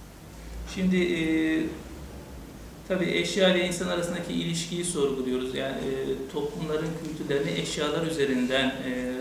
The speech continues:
araştırıyoruz. E, şu son başlık, e, tüketim, tüketim çalışmaları diye bir alt disiplin oluştu.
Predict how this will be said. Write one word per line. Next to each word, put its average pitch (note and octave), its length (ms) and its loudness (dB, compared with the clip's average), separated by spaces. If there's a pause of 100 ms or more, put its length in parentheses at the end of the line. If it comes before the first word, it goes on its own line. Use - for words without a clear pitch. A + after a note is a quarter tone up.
araştırıyoruz. C3 800 -2 (520)
E, C#3 520 4 (440)
şu - 280 -6 (180)
son F#3+ 200 0
başlık, D#3 320 0 (680)
e, D3+ 680 2 (180)
tüketim, F#3 520 0 (280)
tüketim G3 380 2
çalışmaları F3+ 720 2
diye E3+ 160 4
bir E3+ 200 2
alt E3 260 0
disiplin F3+ 400 0
oluştu. C#3 560 -2